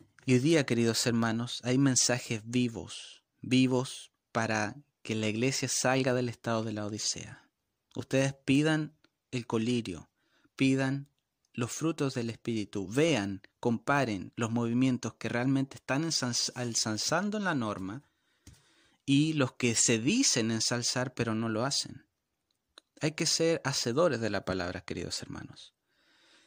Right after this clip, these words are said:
Y bueno, creo que esto ha sido ya suficiente. Eh, a medida que podamos ir haciendo más temas, vamos a ir hablando más claramente de esto.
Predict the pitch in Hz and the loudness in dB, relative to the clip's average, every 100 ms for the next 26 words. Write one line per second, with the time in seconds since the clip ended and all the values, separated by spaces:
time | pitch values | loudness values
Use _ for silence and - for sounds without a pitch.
0 | _ _ - 131 127 127 - _ 117 110 | _ _ 2 4 4 0 -6 _ -4 -4
1 | 92 - - - _ - - - 143 147 | -4 -12 -20 -20 _ -20 -18 -4 2 2
2 | 147 143 151 143 - 139 131 135 139 - | 2 2 2 2 4 4 4 2 0 -4
3 | - - _ _ _ - - 120 117 135 | -6 -6 _ _ _ -14 -4 0 2 0
4 | 120 110 - 120 - 175 165 - _ 123 | -2 -2 0 0 -2 -6 -8 -18 _ -4
5 | 117 110 104 117 113 117 131 127 - 110 | -2 -2 -2 0 2 2 2 0 0 -2
6 | 104 101 - 107 117 120 - 120 117 127 | 0 -2 -2 0 2 0 -2 -2 -2 -4
7 | 147 _ _ _ 113 - 120 113 117 113 | -6 _ _ _ -8 -6 -4 -2 -2 -2
8 | 110 - 120 120 123 113 110 107 110 107 | -4 -4 -4 -2 -2 -2 -4 -4 -4 -2
9 | 107 110 107 104 - 110 101 98 95 - | -2 -2 -2 -4 -6 -6 -4 -4 -6 -10
10 | 92 - - - - | -14 -12 -12 -12 -20